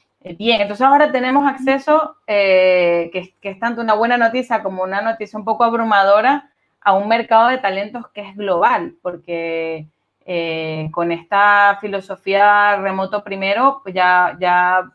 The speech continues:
poca importancia tiene para muchos roles, obviamente no para todos, eh, dónde estás, siempre que tengas una conexión a internet, ¿cierto? Y, y puedas, puedas conectarte y, y puedas aportar valor.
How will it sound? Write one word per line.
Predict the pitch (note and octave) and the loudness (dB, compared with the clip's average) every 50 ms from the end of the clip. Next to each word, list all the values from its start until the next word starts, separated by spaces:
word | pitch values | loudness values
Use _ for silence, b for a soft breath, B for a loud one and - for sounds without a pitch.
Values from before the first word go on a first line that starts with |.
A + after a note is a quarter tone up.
| _ _ | _ _
poca | - G#3+ G#3 - G#3+ | -4 -2 -2 -2 -2
importancia | G#3 F#3+ G#3 G3+ G3+ - F#3+ F#3+ F#3 - G#3 G3+ G#3 | -4 -4 -6 -6 -4 -4 -6 -6 -4 -4 -6 -4 -2
tiene | G#3 G3+ G3+ G#3 G3+ | -2 0 0 0 0
para | - F3+ E3+ E3 E3+ | 0 0 -2 -2 -2
muchos | E3+ E3+ F3 - G3+ G3 F#3 | -2 -6 -8 -8 -10 -8 -4
roles, | F#3+ G3+ G#3 G3+ G3 A#3 B3+ B3+ _ _ _ _ _ _ | 0 2 2 2 0 -2 -6 -10 _ _ _ _ _ _
obviamente | - F3+ F3+ F3 F3+ F3+ F3+ G3 F#3+ | -8 -6 -6 -4 -4 -6 -4 -4 -4
no | F#3+ F#3 | -4 -2
para | F#3 G3 F#3 F3+ F3+ | -2 0 0 -2 -2
todos, | - G3 G3+ A3 B3 C#4 C4+ _ _ _ _ _ _ _ - | -2 -2 0 0 -2 -4 -6 _ _ _ _ _ _ _ -4
eh, | - F#3+ F#3 F3+ | -2 0 0 2
dónde | F3+ F#3 F#3+ F#3+ G3 G#3+ | 2 2 2 2 0 -4
estás, | F#3+ - - A3+ C4 C4 | -2 0 0 0 0 0
siempre | C#4+ A#3+ G3+ G3 F3 | -4 -4 -2 -2 0
que | F3+ F3+ | 0 0
tengas | F3+ F3+ F3+ F#3 F#3+ G3+ | -2 0 -2 -2 -2 -2
una | G#3 G3+ G3 G3+ | -2 -2 -2 0
conexión | G#3 G3+ F#3+ F#3 F#3 - G3 F#3 | -2 -2 -2 -4 -6 -8 -8 -6
a | F#3+ | -6
internet, | G3+ G3+ - F#3+ F3+ F3+ G#3 A#3 B3 B3 A#3 G#3+ | -6 -6 -4 -4 -4 -4 -2 -4 -4 -4 -6 -10
¿cierto? | - - A#3 B3+ C#4+ C4 - - G3+ | -8 -6 -4 -4 -4 -6 -6 -4 -2
Y, | F#3+ F3 E3+ E3+ E3+ - | -2 0 -2 -2 -4 -6
y | F#3+ | -10
puedas, | D3+ E3+ F3+ E3+ E3+ F3 F3+ F#3+ F#3+ F#3 F3+ F3 _ _ _ _ _ _ _ _ _ | -4 0 0 2 4 4 4 4 2 0 -2 -4 _ _ _ _ _ _ _ _ _
puedas | - F#3 F3+ F3+ F3+ | -2 0 0 0 -2
conectarte | - G3+ G3 F3+ F3 F3 - G3 F3+ F#3+ F#3+ - A#3 A#3 | -2 -2 -2 -2 -4 -2 -2 -2 -2 -2 -2 -6 -6 -4
y, | A3 F#3 E3 F3 | -4 -4 -6 -8
y | |
puedas | D#3+ - E3+ E3+ F3 F3+ G3 | -6 -2 0 2 2 0 0
aportar | G3 F#3+ - F3 - D3+ - D#3+ E3+ | -4 -4 -4 -4 -4 -2 -2 -2 0
valor. | E3 F3 F3+ F3+ F3+ F3 D#3+ D#3 D3+ | 0 0 2 2 2 0 0 -4 -8